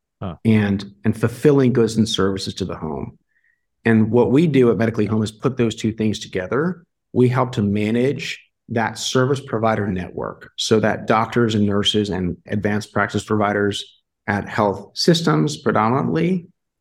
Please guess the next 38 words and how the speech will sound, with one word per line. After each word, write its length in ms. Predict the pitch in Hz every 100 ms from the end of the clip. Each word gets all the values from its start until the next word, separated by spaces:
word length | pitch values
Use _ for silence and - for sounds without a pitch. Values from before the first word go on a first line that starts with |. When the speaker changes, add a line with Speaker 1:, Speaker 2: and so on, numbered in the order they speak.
| _
Speaker 2:
can 200 | 131 123
create 300 | - 117 104
care 180 | 113 113
plans 320 | 110 107 101
that 100 | 95
get 100 | 92
executed 520 | 90 - - 92 92
in 80 | 90
the 80 | 82
home 480 | 85 95 160 180 - _
Speaker 1:
Hmm. 300 | 104 98 92 80
Speaker 2:
and 100 | 107
can 80 | 117
be 80 | 113
confident 680 | - 113 110 113 107 107 107
that 320 | 101 92 - _ _
the 120 | 107
quality 460 | - 120 107 107 98
and 120 | 92
safety 440 | - 117 107 110
and 80 | 101
experience 720 | 92 - 127 113 110 104 101
and 100 | 98
timeliness 640 | 90 120 117 107 101 98 -
and, 240 | 98 95 - _ _ _ -
and 80 | 90
all 180 | 113
of 80 | 117
the 120 | 107
things 280 | 95 110 104
that 100 | 101
are 100 | 98
important 380 | 95 110 98 90
to 40 | 95
qua-, 240 | _ 98
high 80 | 110
quality 380 | - 98 87 -
care 520 | - - - -